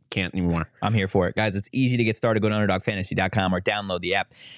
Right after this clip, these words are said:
Speaker 2: Sign up with promo code P H N X, and Underdog is gonna match your first deposit up to one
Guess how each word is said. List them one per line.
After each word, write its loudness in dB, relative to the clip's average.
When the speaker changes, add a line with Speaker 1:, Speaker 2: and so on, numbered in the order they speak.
Speaker 2:
Sign -2
up -4
with 0
promo 2
code 0
P 0
H -2
N 0
X, -2
and -4
Underdog 2
is -6
gonna -2
match 0
your -8
first 0
deposit -2
up 0
to 0
one 0